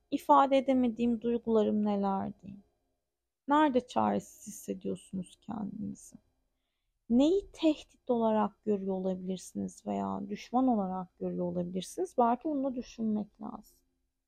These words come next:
Ama bu rüya farkındalığınız tabii ki gün geçtikçe,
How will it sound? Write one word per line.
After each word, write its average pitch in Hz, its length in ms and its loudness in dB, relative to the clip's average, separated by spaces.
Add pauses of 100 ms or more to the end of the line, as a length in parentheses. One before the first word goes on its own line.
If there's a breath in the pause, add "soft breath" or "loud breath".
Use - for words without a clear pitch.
(760)
Ama 294 220 2
bu 269 100 -2
rüya 302 260 8
farkındalığınız 214 920 -2
tabii 220 360 -4
ki - 240 -20 (1160)
gün 277 220 0
geçtikçe, - 720 -4